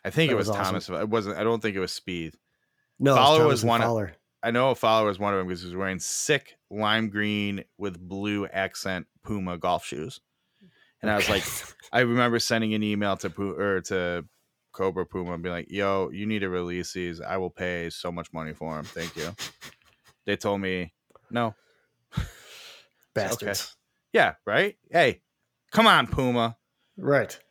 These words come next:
Speaker 1: Do, I'll
Speaker 2: Um,
Speaker 1: still
Speaker 2: Spieth,
Speaker 1: buy 'em, still release 'em.
Speaker 2: Spieth has a win at, uh,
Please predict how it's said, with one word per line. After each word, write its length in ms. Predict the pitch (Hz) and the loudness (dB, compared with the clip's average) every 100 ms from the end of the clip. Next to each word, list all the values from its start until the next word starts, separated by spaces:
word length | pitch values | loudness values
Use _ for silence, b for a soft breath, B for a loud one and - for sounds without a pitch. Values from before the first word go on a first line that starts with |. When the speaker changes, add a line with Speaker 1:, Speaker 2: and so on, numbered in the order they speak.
| b b b b 117 | b b b b 2
Speaker 1:
Do, 160 | 147 | 6
I'll 140 | 139 131 | 8 6
Speaker 2:
Um, 40 | |
Speaker 1:
still 200 | 131 190 | 8 6
Speaker 2:
Spieth, 40 | 175 | 8
Speaker 1:
buy 200 | 107 95 | 6 4
'em, 120 | 87 | -2
still 240 | - 160 | 0 2
release 340 | 127 95 90 - | 2 2 0 4
'em. 80 | 180 | 4
Speaker 2:
Spieth 120 | 220 | 6
has 160 | 214 | 6
a 40 | 202 | 8
win 420 | 151 214 139 92 - _ _ _ 120 | 8 8 6 2 -8 _ _ _ 0
at, 280 | 117 110 | 0 2
uh, 440 | 127 113 107 101 | 2 2 2 0